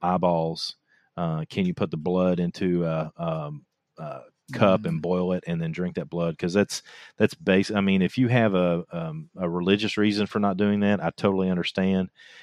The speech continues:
Speaker 1: That's something that you should be committed to, in my opinion, and consider that for survival as well. That's all, that all plays a role.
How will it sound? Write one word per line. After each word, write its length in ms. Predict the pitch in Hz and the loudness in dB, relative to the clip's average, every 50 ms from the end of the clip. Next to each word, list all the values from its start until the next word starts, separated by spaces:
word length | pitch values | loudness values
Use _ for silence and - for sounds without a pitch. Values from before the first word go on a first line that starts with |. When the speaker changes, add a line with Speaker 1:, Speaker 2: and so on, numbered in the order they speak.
| - _ | -10 _
Speaker 1:
That's 160 | - 92 92 | -2 0 0
something 360 | - - 98 87 - 90 87 87 | 2 0 0 0 0 -2 -2 0
that 160 | 87 85 82 | 0 0 0
you 100 | 87 85 | -2 -2
should 180 | - - 82 | -4 -4 -4
be 120 | 82 85 82 | -4 -4 -4
committed 400 | - 85 82 87 90 87 85 - | -4 -2 -2 0 0 0 0 -2
to, 400 | - 92 87 85 85 87 85 82 - _ - | 0 0 2 2 2 0 -4 -6 -12 _ -8
in 160 | 82 80 80 | -6 -4 -2
my 160 | 87 87 85 | 0 0 0
opinion, 480 | 82 78 - 90 87 87 87 87 87 - | -2 -2 -2 -2 -2 0 -2 -2 -2 -4
and 320 | 76 80 80 78 76 73 - | -6 -6 -4 -4 -4 -6 -8
consider 400 | - 76 - - 95 85 87 85 | -10 -12 -8 -6 -4 -2 0 0
that 240 | 87 85 85 85 - | 0 0 0 -2 -4
for 140 | - 82 | -8 -10
survival 560 | 80 - 82 78 82 85 85 85 87 87 82 80 | -10 -10 -8 -4 -2 -2 0 -2 -2 -4 -6 -6
as 100 | - 82 | -6 -6
well. 320 | 85 85 90 90 87 - - - - - _ - | -4 -4 -2 -4 -4 -6 -12 -20 -20 -20 _ -6
That's 160 | 90 90 - | -6 -2 2
all, 180 | 90 87 85 80 90 | 2 2 2 2 2
that 120 | 92 87 | 2 2
all 140 | 87 87 85 | 2 2 0
plays 260 | - 104 92 87 92 | 0 0 -2 0 -2
a 60 | 92 | -2
role. 320 | 87 95 98 104 110 107 | 0 2 2 2 2 0